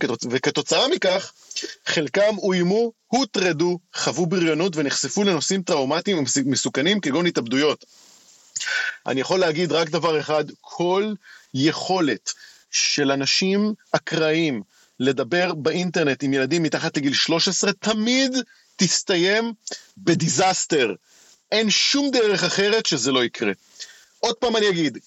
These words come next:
כל יכולת טכנולוגית לאפשר לאנשים אקראיים לדבר עם ילדים מתחת לגיל שלוש עשרה תמיד תתגמר בדיזסטר, ל-, ל-, ותמיד זה יהיה בצד ה-,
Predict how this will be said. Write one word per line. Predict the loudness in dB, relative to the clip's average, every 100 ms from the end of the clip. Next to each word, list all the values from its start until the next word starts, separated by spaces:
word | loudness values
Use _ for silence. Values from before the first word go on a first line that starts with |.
| -12
כל | -4 0 2 2
יכולת | 0 2 2 2 0 -2 -16 -20 _ -2
טכנולוגית | 0 0 0 2 2 2 -2 0
לאפשר | 0 0 0 2
לאנשים | 2 0 0 2 2 0 -4 -14 -20 -20 _
אקראיים | -6 -4 0 2 2 2 0 -6 _ -20 _ -6
לדבר | -2 0 2 2
עם | 2
ילדים | 2 2 0
מתחת | 2 0 0 0
לגיל | 0 0
שלוש | 0 0 2 2
עשרה | 0 2 2 0 _ _
תמיד | -2 0 0 0
תתגמר | 0 0 2 2 0 -2
בדיזסטר, | -8 -4 -2 0 2 0 0 0 0 0 -4 _ -12 -12 -14 -16 -4
ל-, | -2 0 0 2 0 0
ל-, | 0 0 -2
ותמיד | -2 0 0 2
זה | 2
יהיה | 2
בצד | 0 0 0 0
ה-, | 0 -2